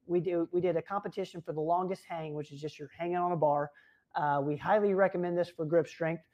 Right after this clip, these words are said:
Um, so we did, uh, a, uh, a male and female winner. Uh, it looks like the longest hang for a female was Leslie Morgan. Uh, what would you guess Leslie got? What would your, how much time do you think it was?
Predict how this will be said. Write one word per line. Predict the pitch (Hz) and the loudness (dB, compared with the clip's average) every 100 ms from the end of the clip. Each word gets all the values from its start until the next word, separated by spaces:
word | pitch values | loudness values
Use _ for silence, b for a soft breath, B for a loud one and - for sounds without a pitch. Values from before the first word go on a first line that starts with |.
| b b - | b b -6
Um, | 180 156 | -2 0
so | 196 | 2
we | 190 | 4
did, | 220 220 185 | 8 8 8
uh, | 196 185 175 160 151 - _ _ 180 | 6 8 8 6 4 -4 _ _ 2
a, | 180 175 165 160 - _ - | 4 6 4 2 -4 _ -4
uh, | 170 151 147 170 | -2 0 0 2
a | |
male | 180 214 226 | 6 6 6
and | 202 202 | 4 2
female | 214 202 190 180 160 | 2 4 6 6 4
winner. | 156 202 240 339 b b b b - | 2 2 2 -2 b b b b 0
Uh, | 175 165 | 4 4
it | 190 | 2
looks | 233 240 - | 0 0 0
like | 220 208 | 2 2
the | 175 | 0
longest | 165 202 214 208 202 - _ _ | 2 4 4 0 -2 -10 _ _
hang | - 196 190 190 - | -12 -6 -6 -6 -2
for | 165 | -2
a | |
female | 165 196 190 180 170 | -2 -4 2 2 4
was | 160 151 - 170 | 2 0 -8 -8
Leslie | 156 170 196 180 170 175 | 0 4 4 2 0 0
Morgan. | 165 170 214 220 254 285 - _ _ _ - | 0 4 4 4 2 -2 -10 _ _ _ 0
Uh, | 175 170 165 160 160 - | 4 8 8 6 4 -2
what | 247 | 0
would | 349 311 | 2 2
you | 190 | 2
guess | 196 202 - | 4 4 2
Leslie | 160 147 294 | -2 -2 -6
got? | - - - | -6 -6 -4
What | 202 | -2
would | 196 170 | 0 0
your, | 180 170 160 - | 0 0 0 -8
how | 180 185 | -8 -8
much | 180 | -6
time | 175 160 | -6 -4
do | |
you | 143 | -6
think | 147 | -8
it | - | -8
was? | 127 - - | -10 -12 -16